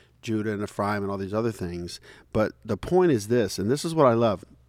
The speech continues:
"God shall enlarge Japheth." Why? Because he's the house of Joseph. He's gonna go up into Europe, right?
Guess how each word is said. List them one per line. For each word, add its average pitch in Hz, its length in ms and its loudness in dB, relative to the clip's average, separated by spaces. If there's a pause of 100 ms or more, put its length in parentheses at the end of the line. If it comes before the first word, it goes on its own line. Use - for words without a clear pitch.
(880)
"God 165 260 10
shall 165 180 6
enlarge 135 420 8
Japheth." 147 460 6
Why? 139 220 6
Because 113 340 0
he's 131 160 -2
the 123 100 0
house 117 240 -2
of 98 100 -4
Joseph. 139 520 0
He's 117 180 -2
gonna 117 140 2
go 110 200 2
up 107 180 -4
into 101 200 -6
Europe, 110 420 0
right? 95 280 -6